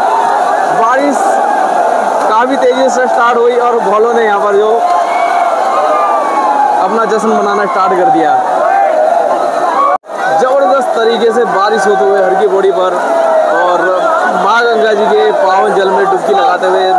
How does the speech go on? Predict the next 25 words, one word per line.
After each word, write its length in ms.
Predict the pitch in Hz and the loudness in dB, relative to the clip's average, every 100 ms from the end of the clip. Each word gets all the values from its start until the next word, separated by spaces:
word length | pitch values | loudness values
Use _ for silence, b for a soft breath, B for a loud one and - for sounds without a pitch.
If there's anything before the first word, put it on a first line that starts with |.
| 180 | 0
मस्ती 240 | 175 190 | -2 -2
करते 240 | 185 - 180 | -2 -2 0
हुए 140 | 180 | 0
भोले। 320 | - 160 170 175 - - - - - | 0 0 0 0 0 -2 -2 -2 0
खास 260 | 196 240 254 | 0 0 0
तरह 180 | 233 226 | -2 -2
का 120 | 220 | 0
उत्साह, 440 | 214 196 208 202 208 | -2 -2 0 0 0
खास 320 | 190 190 - | 0 0 0
तरह 160 | 190 190 | 0 0
की 80 | 190 | 0
एनर्जी 280 | 190 185 | 0 0
देखी 140 | 190 180 | 0 0
जा 260 | - 831 | 2 2
सकती 280 | 831 831 831 | 4 4 4
है। 200 | 831 831 831 807 784 - - - - - - - - 104 - - - - - - - - - - - - - - - - 208 - - 160 | 4 4 4 2 2 0 0 -2 -2 -4 -2 -2 -2 -2 -2 -4 -4 -2 -2 -2 -2 -4 -2 -2 -2 -2 0 2 2 2 2 0 0 0
यहाँ 120 | 165 | 0
पर 100 | 196 | -2
देख 140 | 185 | -2
सकते 160 | 175 185 | 0 0
हैं 80 | 190 | 0
भोलों 260 | 170 180 190 | 0 0 0
का 80 | |
कुछ 160 | 185 175 | 0 0
ग्रुप 220 | - 180 | 0 0